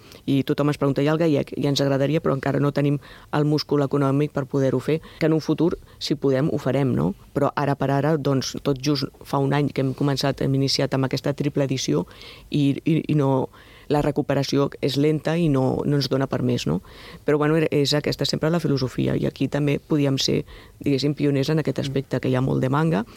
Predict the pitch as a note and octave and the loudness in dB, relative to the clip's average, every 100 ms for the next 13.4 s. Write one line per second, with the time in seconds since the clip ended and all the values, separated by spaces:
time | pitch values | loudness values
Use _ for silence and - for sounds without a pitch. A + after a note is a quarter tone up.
0 | - F3 - C#3 C#3+ C#3 - C#3+ D3 C3+ | -20 -8 -2 2 2 0 0 0 2 0
1 | D3+ D#3+ F3 G#3 - - - - - C#3 | 2 2 0 -2 -6 -16 -18 -12 -2 2
2 | C3+ B2+ B2+ - D#3+ C#3+ C3+ B2+ - C3+ | 2 2 0 0 0 2 2 2 0 0
3 | C3+ C3+ - - C#2+ - - - D3+ D3 | 0 0 -2 -2 -2 -2 -4 0 0 2
4 | D3+ C#3 F#3 F#3+ - - - - - D3 | 0 0 2 0 0 -10 -14 -8 -4 -2
5 | D#3 F#3 E3+ F3 E3 F3 E3 C#3 C3+ C3+ | 0 0 2 0 2 2 2 2 0 -2
6 | C3 E3 E3 D3+ C#3 D3 F3+ D#3 - - | -2 0 0 0 0 0 0 -2 -6 -14
7 | - D3 - C#3 C3 D#3+ E3+ D#3+ C#3+ - | -4 -2 2 0 0 -2 -2 -2 -2 -2
8 | D#3+ D3+ D3+ D3+ D3+ F3+ - - - - | -2 0 0 0 0 -2 -4 -14 -20 -20
9 | - - D#3 D3 - C#3 C#3+ - C#3+ D3 | -18 -4 0 0 0 0 0 -2 -2 -4
10 | C3+ A#2 A#2 - - - D3 D3+ D#3 D#3 | 0 -2 -2 -8 -20 -4 0 2 2 4
11 | E3 C#3+ - D#3 C#3+ D#3+ D3+ D#3 D3+ D#3+ | 2 2 2 2 2 2 2 2 2 2
12 | D3+ C3 C#3 C3+ C#3+ C#3+ C#3+ C#3+ C#3+ D3 | 2 0 -2 -2 0 2 2 2 0 0
13 | C#3 F3 G3+ | 0 0 0